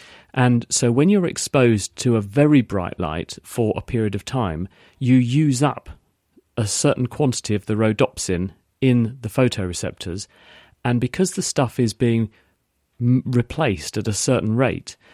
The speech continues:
there'll be a moment after exposure to very bright light when you have a relative deficit of rhodopsin,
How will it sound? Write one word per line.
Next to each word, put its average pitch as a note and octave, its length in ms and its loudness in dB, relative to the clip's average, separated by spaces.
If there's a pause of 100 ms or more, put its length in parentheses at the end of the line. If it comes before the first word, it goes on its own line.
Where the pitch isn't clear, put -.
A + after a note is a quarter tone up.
(280)
there'll B2 160 6
be B2 140 2
a A#2 80 4
moment B2+ 600 0
after B2 320 -2
exposure A#2 460 -2
to A2+ 100 -6
very C#3+ 300 2
bright G2 300 -8
light F2 300 -6
when A2+ 160 0
you A#2 80 2
have A2+ 240 -2
a A2+ 80 -2
relative A2 840 0 (220)
deficit - 640 -4 (240)
of G#2+ 160 -2
rhodopsin, G#2+ 680 -2